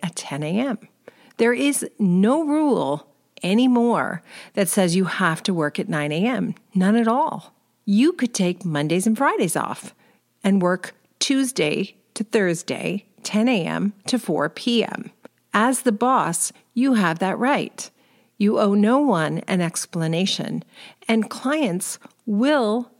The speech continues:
work within the parameters you give them.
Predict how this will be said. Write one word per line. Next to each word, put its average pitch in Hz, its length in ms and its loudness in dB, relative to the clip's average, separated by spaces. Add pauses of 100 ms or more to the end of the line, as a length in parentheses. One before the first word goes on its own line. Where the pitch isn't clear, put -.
(320)
work 285 480 -2 (100)
within 185 380 2
the 170 60 -2
parameters 151 680 -2
you 160 60 0
give 160 240 -4
them. - 240 -12